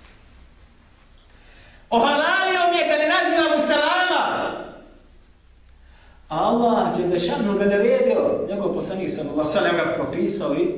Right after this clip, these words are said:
učinio. Među muslimanima, čak naprotiv, braćo, naprotiv, braćo, moja draga islamski učenjaci, mi smo spomenuli koga,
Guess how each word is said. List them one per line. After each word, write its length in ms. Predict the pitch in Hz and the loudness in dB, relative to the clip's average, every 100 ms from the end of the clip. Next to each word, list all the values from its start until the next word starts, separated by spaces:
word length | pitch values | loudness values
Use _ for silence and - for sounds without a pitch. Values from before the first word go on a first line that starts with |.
| - | -8
učinio. 380 | - 147 123 - 117 - - - - - - - _ - - - - - 120 | -10 -10 -8 -8 -10 -14 -20 -20 -20 -20 -20 -20 _ -20 -20 -20 -20 -20 -18
Među 140 | 113 113 | -14 -12
muslimanima, 420 | 117 120 123 - | -10 -8 -8 -8
čak 160 | - 226 - | -6 -4 -4
naprotiv, 440 | 214 214 - 143 - | -4 -4 -6 -8 -6
braćo, 300 | - - - - - - 233 - - 226 233 233 - - - | -8 -8 -10 -12 -16 -18 -18 -18 -18 -14 -12 -12 -14 -18 -10
naprotiv, 580 | 175 240 - 233 233 190 | -4 -2 0 -2 -2 0
braćo, 300 | 240 226 208 | 0 0 0
moja 200 | 233 226 | 2 2
draga 260 | 233 220 226 | 2 0 0
islamski 440 | 226 202 170 180 | 0 0 -2 -2
učenjaci, 420 | 175 175 214 220 | -2 -2 0 0
mi 80 | 208 | -2
smo 160 | 190 185 | -2 -2
spomenuli 420 | 196 180 226 190 | -2 0 0 0
koga, 460 | 196 196 - - | 0 0 0 -2